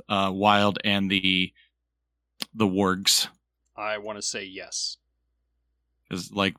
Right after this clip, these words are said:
Speaker 1: looking from where we were at, like, if I run all the way to the edge of the water, it looks like it
Speaker 2: Yeah,
Speaker 1: is.
Speaker 2: I, I think you can do that. Or you can run onto the
Speaker 1: And the
Speaker 2: dock and be even closer.
Speaker 1: Yeah. Um, and then I stretch out my hand, make some arcane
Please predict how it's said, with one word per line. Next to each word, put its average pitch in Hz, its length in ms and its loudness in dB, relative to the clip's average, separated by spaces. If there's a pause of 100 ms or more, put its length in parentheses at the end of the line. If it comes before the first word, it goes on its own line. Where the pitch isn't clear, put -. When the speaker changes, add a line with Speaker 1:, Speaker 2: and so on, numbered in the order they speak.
Speaker 1:
looking 113 340 2
from 107 140 0
where 101 180 6
we 101 80 4
were 98 140 4
at, 95 200 2
like, 95 140 -2
if - 100 -6
I 101 40 4
run 98 240 2
all 98 100 4
the 92 40 0
way 95 120 0
to 90 80 -2
the 90 120 -4
edge 90 180 -4
of 95 60 -2
the 95 60 -6
water, 85 240 -8
it - 80 -14
looks - 200 -4
like - 140 -8
it - 80 -6
Speaker 2:
Yeah, 82 120 -4
Speaker 1:
is. - 120 -4
Speaker 2:
I, 101 220 -8
I 104 80 -12
think 92 340 -16
you - 120 -20
can 95 100 -20
do 95 160 -18
that. 95 220 -14 (640)
Or 120 140 -4
you 107 100 -8
can 98 40 -14
run 101 160 -8
onto 98 240 -12
the 110 60 2
Speaker 1:
And 110 100 8
the 110 100 6
Speaker 2:
dock - 160 -8
and 104 100 -14
be 98 160 -14
even 98 180 -20
closer. 98 480 -16 (880)
Speaker 1:
Yeah. 98 220 2 (380)
Um, 110 380 6
and 113 220 6
then 120 440 6
I 107 460 4 (340)
stretch - 500 2
out 160 180 6
my 120 180 4
hand, 185 800 0 (640)
make 107 220 0
some 95 440 -4 (580)
arcane 113 680 2